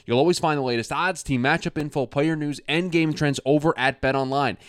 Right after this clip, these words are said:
They feature live betting, free contests, and live scores for almost any sport or game imaginable. And they are still the fastest and easiest way to bet on all your favorite leagues and events. Head on over to bet online dot A G to join,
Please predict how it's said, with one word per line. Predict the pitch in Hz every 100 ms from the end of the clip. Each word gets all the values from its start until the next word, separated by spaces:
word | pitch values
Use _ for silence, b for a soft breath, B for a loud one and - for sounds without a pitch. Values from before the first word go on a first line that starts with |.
| B
They | - 120
feature | 151 139 135
live | 135 143
betting, | 170 151 95
free | - 156 180
contests, | 160 143 139 135 -
and | 131 147
live | 151 143
scores | - 123 120
for | - 127
almost | 120 117 110
any | 139 160 196
sport | - 139 139
or | 135 147
game | 151 131 127
imaginable. | 117 123 131 135 120 104 - B B
And | 104 104
they | 113
are | 113 104
still | - 139
the | 101
fastest | - 110 -
and | 110
easiest | 110 104 98
way | 107
to | 98
bet | 101
on | 95
all | 104
your | 120 110
favorite | 110 104
leagues | 110 107 101 -
and | 113
events. | 101 110 98
Head | - 147
on | 156
over | 147
to | 135
bet | 117 156
online | 160 151 151
dot | 143 139
A | 110 139
G | 123
to | 123
join, | 117 156 202 220